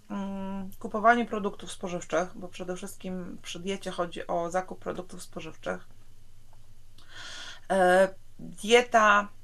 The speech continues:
jakakolwiek dieta, mm, dobrze rozpisana dieta, e, koszty tej diety, którą wy stosujecie, nie są dużo wyższe,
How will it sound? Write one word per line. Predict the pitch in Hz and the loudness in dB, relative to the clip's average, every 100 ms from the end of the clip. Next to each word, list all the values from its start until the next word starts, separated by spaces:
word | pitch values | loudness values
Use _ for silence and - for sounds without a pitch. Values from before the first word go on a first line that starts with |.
| - 208 | -10 -6
jakakolwiek | 202 202 - 233 247 220 175 | 2 2 6 8 8 6 0
dieta, | 175 185 180 170 160 - - - - | 0 0 2 0 -2 -4 -10 -12 -10
mm, | 208 208 202 - - - - - - - - | -8 -8 -8 -10 -12 -14 -14 -14 -14 -14 -10
dobrze | 180 196 240 254 269 | 4 10 10 12 10
rozpisana | 226 - 180 196 185 170 | 8 6 -2 0 2 2
dieta, | 160 170 - 156 139 - - - - - - - - - | 0 -4 -4 -6 -6 -8 -14 -14 -14 -14 -14 -14 -10 -2
e, | 185 185 185 - - - - - - - | 0 2 0 -2 -12 -14 -14 -14 -14 -4
koszty | - 262 277 - | 8 10 10 4
tej | 226 196 175 | 2 2 0
diety, | 175 220 214 180 170 170 | 2 2 2 2 2 0
którą | - 190 185 | -4 0 0
wy | 175 | 0
stosujecie, | - 208 214 190 180 - 202 - - - - - | -4 -4 -2 -2 0 2 2 0 -6 -12 -10 2
nie | 294 | 6
są | 302 262 | 6 6
dużo | 247 226 | 8 8
wyższe, | 202 233 - - 220 233 | 8 6 4 6 8 8